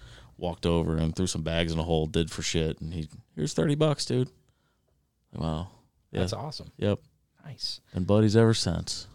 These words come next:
Speaker 2: I, uh, got a little bit of racing news to cover, then we'll do how many, give away some pizza, and then we'll wrap things up with the, uh, Big D's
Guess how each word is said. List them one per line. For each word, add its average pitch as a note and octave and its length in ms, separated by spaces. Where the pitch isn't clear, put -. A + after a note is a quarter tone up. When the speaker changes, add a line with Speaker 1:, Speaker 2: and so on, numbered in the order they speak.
Speaker 2:
I, D#3+ 80
uh, E3 40
got F#3 140
a F#3 60
little F#3+ 160
bit F3+ 100
of E3 80
racing F3 300
news E3+ 160
to D3 40
cover, E3+ 280
then D3 140
we'll C#3+ 100
do C#3 180
how C#3 160
many, C3+ 260
give B2+ 140
away A#2+ 300
some G#2+ 240
pizza, B2+ 340
and G#2 260
then G2+ 140
we'll G2 140
wrap G2+ 180
things G2 180
up G2 200
with G2 180
the, F#2 240
uh, F2+ 160
Big G#2 160
D's G2+ 400